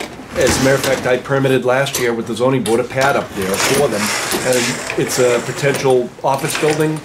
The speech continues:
a potential restaurant, uh, or a potential medical office building or something like that. There's, uh, three or four different uses.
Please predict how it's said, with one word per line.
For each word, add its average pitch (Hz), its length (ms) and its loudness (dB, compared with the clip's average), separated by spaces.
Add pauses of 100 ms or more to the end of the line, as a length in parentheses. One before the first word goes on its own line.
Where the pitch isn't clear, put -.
(220)
a - 60 -6
potential 123 520 0
restaurant, 139 640 2 (160)
uh, 120 400 0
or 113 140 0
a 113 60 2
potential 123 680 0 (380)
medical 117 520 2
office 101 320 -2
building 98 360 -4
or 92 40 -8
something 110 360 -4
like 101 220 -2
that. 98 340 -4
There's, 120 180 0
uh, 113 180 2
three 131 280 0
or 120 40 4
four 123 220 0
different 113 260 -2
uses. 123 360 -4